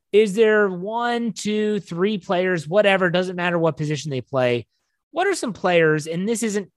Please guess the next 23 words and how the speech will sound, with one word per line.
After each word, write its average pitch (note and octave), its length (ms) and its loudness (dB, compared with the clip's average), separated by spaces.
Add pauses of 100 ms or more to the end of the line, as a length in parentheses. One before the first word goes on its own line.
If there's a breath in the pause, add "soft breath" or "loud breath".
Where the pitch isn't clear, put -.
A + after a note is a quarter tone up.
(140)
position C3+ 500 -4
battles, B2 500 -2
but - 220 -12
players E3 420 -2
that C3+ 120 -8
you C3+ 160 -4
are B2+ 100 -2
excited C#3+ 680 -2 (400)
to A#2+ 120 -10
see, D#3+ 600 2 (240 soft breath)
to A#2+ 100 -10
see D#3 200 -4
what D3 160 0
they C3 140 0
have? D3 420 2
I'll D3 200 0
give G3 200 -4
you F3 140 -4
one C3 500 -4 (400)
to C#3+ 80 -8
get D#3+ 200 2
things D3+ 240 -2
started. B2 540 0